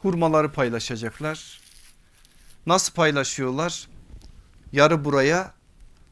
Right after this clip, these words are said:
yarı buraya. Ne yapıyor biliyor musunuz Ensar? Akıllara durgunluk veren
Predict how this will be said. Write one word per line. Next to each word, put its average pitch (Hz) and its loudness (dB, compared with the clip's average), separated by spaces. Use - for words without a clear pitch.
yarı 123 -2
buraya. 104 -10
Ne 143 0
yapıyor 180 0
biliyor 156 -6
musunuz 170 -8
Ensar? 131 -6
Akıllara 131 -2
durgunluk 135 -8
veren 123 -4